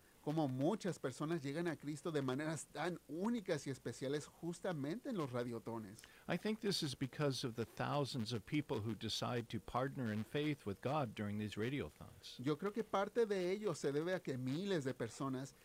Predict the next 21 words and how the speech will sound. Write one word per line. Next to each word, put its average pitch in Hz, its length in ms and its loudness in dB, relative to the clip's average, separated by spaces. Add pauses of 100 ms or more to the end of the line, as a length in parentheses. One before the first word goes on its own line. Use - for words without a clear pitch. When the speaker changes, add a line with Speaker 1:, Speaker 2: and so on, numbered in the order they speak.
(100)
Speaker 1:
deciden 151 560 0
asociarse 151 1040 0
y 127 120 -2
unirse 139 680 0
en 139 100 2
fe 139 400 -2
con 131 260 0
Dios 139 320 0
durante 123 480 0
los 113 160 -6
radiotones. 120 600 -6 (320)
Speaker 2:
Faith 202 320 2
is 156 160 4
released 143 680 2
as 120 200 0
we 120 140 0
make 131 300 2
our 165 100 0
pledge 170 600 0
to 107 60 -2
him. 87 360 -6